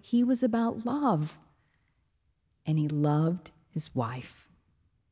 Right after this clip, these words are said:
How do we become the kind of person whose religion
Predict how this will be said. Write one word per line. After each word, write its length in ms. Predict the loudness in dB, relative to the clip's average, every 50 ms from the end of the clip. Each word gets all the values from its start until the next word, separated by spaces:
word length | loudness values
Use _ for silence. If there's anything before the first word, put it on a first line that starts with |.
| _ _ _ _ _ _ _ -20 -20 -20 _ _ _ _
How 280 | -12 -8 -4 0 2 2
do 80 | 4
we 200 | 4 4 4 4
become 440 | 4 4 2 0 0 0 2 2 2
the 80 | 0 -2
kind 380 | -4 0 0 2 4 4 2
of 100 | 2 0
person 520 | -2 -2 0 2 2 4 4 4 2 0 -2 -8 -20 -20 -20 -20 -12 _
whose 220 | -2 0 0 0 0
religion 680 | -2 0 0 2 0 0 0 0 0 0 0 -2 -4